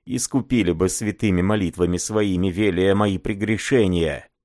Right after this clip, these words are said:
Керчагинскому дьякону не смей ни копейки давать. Вздумал на меня в губернскую канцелярию челобитну подать. Поле, слышь, у него я вытоптал, корову застрелил.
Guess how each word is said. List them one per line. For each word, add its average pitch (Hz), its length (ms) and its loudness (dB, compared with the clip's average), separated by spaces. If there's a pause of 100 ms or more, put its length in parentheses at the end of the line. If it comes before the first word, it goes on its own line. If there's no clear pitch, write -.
(260)
Керчагинскому 90 920 2
дьякону 80 560 -2
не 90 160 -4
смей 92 380 -2
ни 87 200 2
копейки 90 560 0
давать. 76 500 -8 (260)
Вздумал 87 760 2
на 85 180 2
меня 87 500 2
в 64 120 -10
губернскую 123 920 2
канцелярию 123 760 4
челобитну 95 760 2
подать. 82 640 -4
Поле, 170 300 2
слышь, 87 400 -4
у 107 60 0
него 98 260 2
я 85 180 0
вытоптал, 87 640 -4
корову 147 680 2
застрелил. 90 880 -4